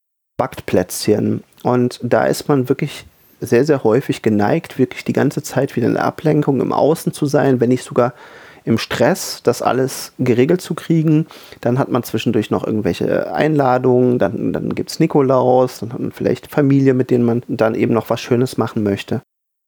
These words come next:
So, und da kommt man doch, obwohl es ja immer heißt, irgendwie Fest der Besinnlichkeit oder wo man eben zu sich kommt, wo man eben auch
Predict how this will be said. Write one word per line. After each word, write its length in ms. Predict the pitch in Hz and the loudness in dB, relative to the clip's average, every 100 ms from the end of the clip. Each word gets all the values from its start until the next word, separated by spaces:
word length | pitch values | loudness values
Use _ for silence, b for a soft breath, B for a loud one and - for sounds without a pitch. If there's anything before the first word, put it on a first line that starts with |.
| _ - | _ -4
So, 160 | 120 | 2
und 80 | 110 | 2
da 60 | 107 | 2
kommt 280 | - 170 - | -2 -4 -2
man 160 | 160 - 120 - 135 147 | -2 -2 -12 -12 -12 -4
doch, 300 | 143 175 - | 0 0 -2
obwohl 300 | 131 - 139 | -6 2 2
es 120 | 151 - | 2 0
ja 80 | |
immer 200 | 117 104 | 0 2
heißt, 300 | 120 160 - | 2 0 0
irgendwie 300 | 151 151 156 | 0 0 0
Fest 480 | 147 - 160 - - | 0 0 -2 -4 -2
der 100 | 120 | 0
Besinnlichkeit 1080 | 117 113 123 139 143 - - 127 123 131 - | 0 0 2 4 2 0 -4 -2 2 2 0
oder 240 | 117 120 | 0 0
wo 100 | 120 | 0
man 180 | 117 120 | 0 0
eben 200 | - - | 0 -2
zu 180 | - 139 | -2 0
sich 220 | 123 - | 0 -2
kommt, 280 | - - - | -2 -4 0
wo 60 | - | 0
man 160 | - | 2
eben 180 | - - | 2 0
auch 160 | 113 | -2